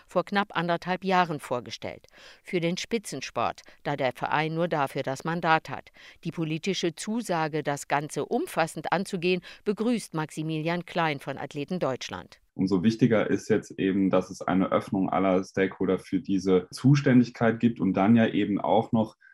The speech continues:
Speaker 2: in diesen Bereichen Prävention, Intervention und Aufarbeitung. Also das kann wirklich etwas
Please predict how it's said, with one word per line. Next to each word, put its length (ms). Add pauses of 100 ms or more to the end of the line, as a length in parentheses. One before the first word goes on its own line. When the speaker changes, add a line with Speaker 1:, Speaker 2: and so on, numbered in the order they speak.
(220)
Speaker 2:
in 180
diesen 180
Bereichen 400
Prävention, 640
Intervention 760
und 200
Aufarbeitung. 680
Also 220
das 260
kann 260
wirklich 360
etwas 420